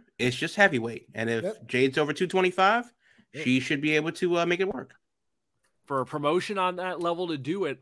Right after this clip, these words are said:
Speaker 3: it's only Impact's really done it on a national level. That,
Speaker 1: Yeah, they can
Speaker 3: that'd
Speaker 1: get
Speaker 3: be
Speaker 1: away
Speaker 3: big.
Speaker 1: with it because nobody watches Impact.
Speaker 3: Yeah. So, I don't know. See, I was thinking more like feasible things that could possibly happen. And Lord knows we've heard forever, you know,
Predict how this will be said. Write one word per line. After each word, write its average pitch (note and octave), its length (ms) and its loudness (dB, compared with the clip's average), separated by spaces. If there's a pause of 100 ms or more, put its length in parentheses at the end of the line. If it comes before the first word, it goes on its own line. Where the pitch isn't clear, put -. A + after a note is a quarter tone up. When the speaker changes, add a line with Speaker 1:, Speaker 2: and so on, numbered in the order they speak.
(160)
Speaker 3:
it's - 160 -12
only D3+ 200 -4 (240)
Impact's C3 560 -2
really G#2+ 240 -10
done G#2+ 200 -8
it A2 100 -6
on G2+ 140 -2
a F#2+ 60 -8
national G#2 540 -4
level. C3+ 420 -2 (160)
That, A#2 140 2
Speaker 1:
Yeah, F#3+ 60 6
they - 20 6
can - 80 -
Speaker 3:
that'd G3 120 8
Speaker 1:
get G3+ 60 8
Speaker 3:
be G3+ 40 8
Speaker 1:
away A3 140 8
Speaker 3:
big. G3+ 40 6
Speaker 1:
with C#3 140 4
it A#2+ 40 2
because C3 200 -2
nobody D3+ 200 2
watches D#3+ 300 2
Impact. A2 340 -6 (760)
Speaker 3:
Yeah. G#3+ 200 -2 (640)
So, A#2+ 420 -2 (220)
I A3+ 60 0
don't F#3 140 2
know. G#2+ 220 -6 (640)
See, F#3+ 120 2
I A3+ 240 10
was D4+ 180 2
thinking F3+ 320 2
more D#3+ 240 4
like C3+ 420 0 (340)
feasible E3 480 0
things D#3 360 -4
that C#3 120 -6
could C3 140 -8
possibly C#3 500 0
happen. C3 400 0
And B2+ 160 -6
Lord G3+ 240 -4
knows E3+ 240 0
we've D3+ 220 -6
heard D#3+ 200 -4
forever, C3 440 -6
you B2 100 -6
know, B2 200 -6